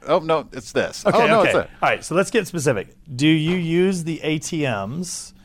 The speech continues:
Speaker 2: at def con? Do you use the, the automated teller machines?
Speaker 1: I don't use A T M machines on the Las Vegas Strip.
Speaker 2: At all?
Speaker 1: At all.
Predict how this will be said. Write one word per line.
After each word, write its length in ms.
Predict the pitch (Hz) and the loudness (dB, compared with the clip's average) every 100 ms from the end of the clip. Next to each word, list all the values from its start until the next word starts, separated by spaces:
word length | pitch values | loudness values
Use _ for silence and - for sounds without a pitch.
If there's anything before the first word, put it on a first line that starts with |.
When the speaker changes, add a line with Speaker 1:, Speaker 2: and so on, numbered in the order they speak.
| - - - - | -20 -20 -16 -2
Speaker 2:
at 260 | 123 123 123 | 0 0 -2
def 220 | 113 - | -4 -2
con? 300 | 92 87 95 | -8 -8 -8
Do 100 | 110 | -4
you 120 | 113 | -2
use 360 | 110 113 120 117 | -2 -2 -2 -2
the, 240 | 120 117 110 - | -2 -2 -4 -8
the 400 | 117 110 110 - - | -4 -4 -4 -4 -2
automated 400 | 120 113 113 110 | 0 0 0 -2
teller 260 | 123 113 | 0 0
machines? 720 | 110 104 117 92 - - - - - - - | 0 -4 -8 -12 -14 -16 -16 -16 -20 -12 -2
Speaker 1:
I 100 | 143 | 0
don't 340 | 143 190 196 | 2 2 2
use 640 | 139 143 147 143 127 - - | -2 0 2 2 0 -2 -4
A 140 | 117 127 | -6 -6
T 200 | - 123 | -4 0
M 180 | 120 117 | 0 0
machines 1040 | 117 - - 107 104 104 98 95 - - - - - - | -2 -2 -4 -2 -4 -4 -4 -2 0 0 -2 -16 -10 -2
on 320 | 95 98 92 | 0 0 -2
the 80 | 90 | 0
Las 300 | 90 85 - | 2 0 -2
Vegas 340 | 82 78 73 | -6 -4 -8
Strip. 400 | - 69 - - - - | -8 -10 -12 -16 -18 -2
Speaker 2:
At 100 | 156 | 4
all? 380 | 208 233 147 - | 6 6 4 0
Speaker 1:
At 140 | 90 90 | -2 0
all. 300 | 82 76 | 0 -2